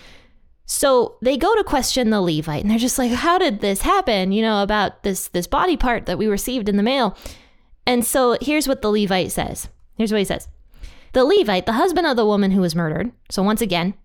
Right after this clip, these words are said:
putting weight behind all of this. This wasn't just a casual union between a man and a woman. This was more than that. This was a husband and wife situation. No matter how Israel looked at it at this point in time, it was not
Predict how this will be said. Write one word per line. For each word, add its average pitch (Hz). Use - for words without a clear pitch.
putting 220
weight 190
behind 180
all 151
of 151
this. 156
This 196
wasn't 220
just 208
a 196
casual 208
union 180
between 175
a 165
man 180
and 185
a 165
woman. 175
This 185
was 180
more 196
than 170
that. 151
This 185
was 185
a 175
husband 214
and 185
wife 185
situation. 170
No 196
matter 190
how 214
Israel 202
looked 185
at 185
it 180
at 151
this 185
point 175
in 185
time, 190
it 202
was 190
not 180